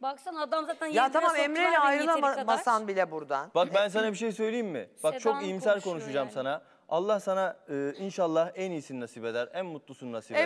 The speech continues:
Speaker 3: eder.
Speaker 2: onu soracağım
Speaker 3: Benden
Speaker 2: sana.
Speaker 3: kat kat
Speaker 2: Emre, sana bir şey soracağım.
Speaker 3: Efendim Seda Hanım.
Speaker 2: Hazal buraya senin için geldi. Geldiğini
Speaker 3: Evet.
Speaker 2: söyledi. Gitti, görüştünüz. Sen de Hazal'ı tanımak için en azından hani kendi kriterlerine uygun buldun.
Speaker 3: Evet.
Speaker 2: Bilmiyorum bundan sonra tanımaya devam edecek misin, etmeyecek misin ama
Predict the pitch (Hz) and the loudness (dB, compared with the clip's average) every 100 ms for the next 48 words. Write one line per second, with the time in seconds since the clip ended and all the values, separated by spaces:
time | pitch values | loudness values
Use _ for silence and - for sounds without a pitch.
0 | 349 349 381 339 320 269 254 240 196 220 | 2 0 0 -2 -2 2 2 2 4 2
1 | 208 220 202 202 196 - 302 349 349 330 | 4 2 2 0 -2 -4 -2 -2 -2 -2
2 | 339 311 320 277 262 180 214 196 160 147 | -2 -4 -8 -6 -2 0 2 0 0 0
3 | 269 302 330 320 294 277 277 294 277 247 | 2 2 2 2 0 -4 -2 -6 -8 -12
4 | 254 233 202 180 160 190 240 220 190 180 | -2 2 2 0 -4 0 0 0 -4 0
5 | 156 185 165 156 208 233 180 185 214 190 | 2 2 0 -6 -8 -8 -6 -4 -4 -4
6 | - 165 - 269 196 180 220 165 156 190 | -14 -18 -2 0 2 0 0 -2 -6 -4
7 | 262 254 302 294 226 190 147 147 131 135 | -4 -2 -4 -6 -10 -10 -8 -10 -12 -10
8 | 170 262 - - _ _ - 226 202 185 | -6 -6 -8 -20 _ _ 0 0 0 -8
9 | - 311 294 262 233 220 202 208 247 220 | -2 -2 0 -4 -2 0 0 -4 -4 -6
10 | 196 190 165 131 123 _ _ - 151 349 | -6 -10 -10 -12 -16 _ _ -8 -2 0
11 | 330 233 208 220 220 208 220 196 180 - | 0 -2 -4 -4 -4 -4 0 2 2 0
12 | 254 226 208 190 185 180 185 180 180 - | -2 0 0 2 4 4 2 -6 -8 -8
13 | - 226 196 165 151 - 269 190 | -10 -8 -6 -8 -8 -4 -2 -2